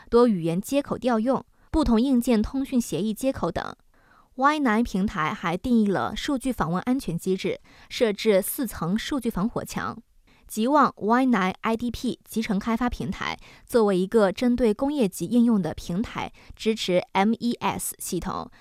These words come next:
E R P系统、W M S系统、机联网系统等工业场景系统搭建。极望科技基于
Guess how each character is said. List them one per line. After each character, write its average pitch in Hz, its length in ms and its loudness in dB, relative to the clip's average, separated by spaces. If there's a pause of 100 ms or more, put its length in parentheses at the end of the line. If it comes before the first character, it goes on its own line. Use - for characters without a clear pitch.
(160)
E 226 120 0
R 247 180 6
P 240 200 -6
系 - 220 -6
统、 - 280 -10 (380)
W 190 340 4 (100)
M 175 180 0 (100)
S 170 320 -4
系 - 180 -10
统、 - 280 -8 (200)
机 277 180 -2
联 233 140 6
网 226 180 2
系 202 180 -4
统 208 260 -8
等 170 220 -2
工 240 180 2
业 277 120 4
场 170 280 -2
景 214 200 -2
系 - 180 -6
统 - 140 -8
搭 185 180 0
建。 196 240 0 (920)
极 262 140 -2
望 320 160 4
科 277 220 0
技 269 240 -4
基 226 240 -2
于 208 140 2